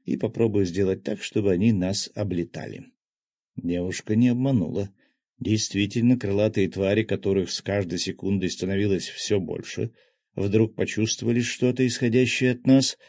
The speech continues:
и стали облетать стороной. Я же закрыл глаза и принялся внимательно осматривать руины, оставшиеся на месте бывшей столицы Российской империи. Князь сидел за столом в той комнате своего дворца, которую в последнее время посещал чаще всего.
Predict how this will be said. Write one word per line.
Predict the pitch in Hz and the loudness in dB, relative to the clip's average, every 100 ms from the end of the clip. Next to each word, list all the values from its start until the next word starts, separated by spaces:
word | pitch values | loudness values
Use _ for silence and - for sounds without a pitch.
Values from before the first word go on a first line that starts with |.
| _ _ - | _ _ -10
и | - | -6
стали | - - 113 | -4 2 4
облетать | 107 92 90 95 95 | 6 4 0 -2 -4
стороной. | - 92 87 82 85 - _ _ _ _ | -4 -4 -4 -6 -8 -16 _ _ _ _
Я | - 123 151 | -2 0 2
же | 143 | 0
закрыл | 139 127 120 131 123 | 0 0 0 0 0
глаза | 101 113 107 120 | 2 2 2 0
и | - 120 117 | 0 2 2
принялся | 110 110 110 107 107 | 2 4 4 2 2
внимательно | 107 101 104 98 95 101 | 2 2 0 -2 -2 0
осматривать | 95 92 98 - 98 98 90 | -2 -2 -2 0 0 0 0
руины, | 113 120 120 82 - _ _ _ | 2 2 0 -2 -6 _ _ _
оставшиеся | - 87 98 104 - 90 87 - | -8 -6 -2 -2 -2 -6 -6 -4
на | 95 | -2
месте | 98 107 - 82 | 0 0 -2 -4
бывшей | 104 101 95 | -4 -2 -4
столицы | - 87 90 120 - 120 117 _ _ - | -6 -4 -2 -2 0 0 0 _ _ -12
Российской | - 90 - - - 92 | -8 -6 -6 -8 -8 -8
империи. | 82 87 80 76 - _ _ _ _ _ _ _ _ _ _ - | -8 -6 -6 -8 -16 _ _ _ _ _ _ _ _ _ _ -6
Князь | 113 139 143 | 2 2 2
сидел | 131 120 139 | 0 4 4
за | 123 120 | 4 2
столом | - 113 127 120 | 4 4 6 4
в | - | 4
той | 110 95 | 4 6
комнате | 113 113 117 113 | 6 6 6 4
своего | 104 - 110 107 101 | -2 4 6 6 4
дворца, | 92 92 - - 180 - | 0 -2 -2 0 -2 -4
которую | - - 120 113 113 | -6 2 4 6 6
в | 98 | 4
последнее | 98 - 117 107 110 | -2 0 2 4 2
время | 113 214 180 185 | 4 2 2 2
посещал | - 135 131 - 120 120 | 0 0 2 4 4 2
чаще | - 98 92 - 90 | 2 0 0 -4 -6
всего. | - - 78 - - | -6 -8 -8 -12 -16